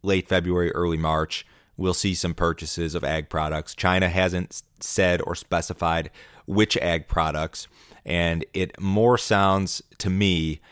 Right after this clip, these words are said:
like these would be kind of goodwill purchases to, to make the U S believe or, or show us, uh, show the U S government that China is, is very much still interested in being a part of this trade deal.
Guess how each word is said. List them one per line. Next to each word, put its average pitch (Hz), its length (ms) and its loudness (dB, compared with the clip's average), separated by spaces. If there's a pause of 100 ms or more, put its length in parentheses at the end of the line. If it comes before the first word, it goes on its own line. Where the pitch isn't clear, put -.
(280)
like 90 200 0
these 92 240 0
would 85 140 0
be 85 340 0 (360)
kind 95 260 2
of 85 160 -2
goodwill 92 480 2
purchases 92 720 -2 (340)
to, 87 260 0
to 90 160 -2
make 90 420 2 (140)
the 92 80 -2
U 90 260 2
S 90 260 2 (140)
believe 90 580 0
or, 80 260 0
or 85 180 -2
show 95 420 4
us, 92 320 2 (460)
uh, 80 240 0
show 101 240 4
the 95 100 2
U 90 160 4
S 87 140 0
government 90 580 0
that 85 160 -4
China 90 360 2
is, 82 300 -4
is 85 260 -4
very 87 260 2
much 82 200 -2
still - 280 0
interested 87 460 -4
in 82 80 -2
being 85 200 -2
a 80 60 -4
part 87 260 2
of 80 60 -4
this 82 140 -6
trade 85 280 -4
deal. 85 240 -2